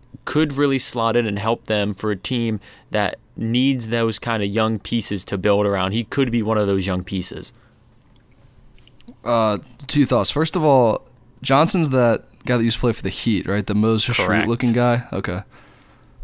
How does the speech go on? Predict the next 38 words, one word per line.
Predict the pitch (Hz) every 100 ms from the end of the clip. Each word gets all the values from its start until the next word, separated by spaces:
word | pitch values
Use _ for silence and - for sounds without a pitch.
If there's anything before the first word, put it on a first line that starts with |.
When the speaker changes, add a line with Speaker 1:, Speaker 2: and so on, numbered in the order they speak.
| - - -
Speaker 2:
And | 117
then, | 113 107
uh, | 107 98 -
how | - 131
dare | 127 135
you | 127 117
break | 120 110
up | 113 95
the |
greatest | 104 107 107
front | - 113
court | - 110
in | 92
the | 101
N | 98
B | 101
A | 101 98
of | 78 98 95 92 -
Aaron | 107 104
Baines | 95 101 98 92
and | 87
Frank | 104 90
Kaminsky? | 101 90 - 101 87
But | 90 90 -
other | 113 117
than | 104 107
that, | 104 101
I | -
like | 101 92
the | -
trade. | - 90 - _ _ _ _ - - -
Speaker 1:
Yeah, | 131 117
I, | 120
I | - 135
just, | 139 - - - -
I, | 113 113 117
I |
like | 120 117 131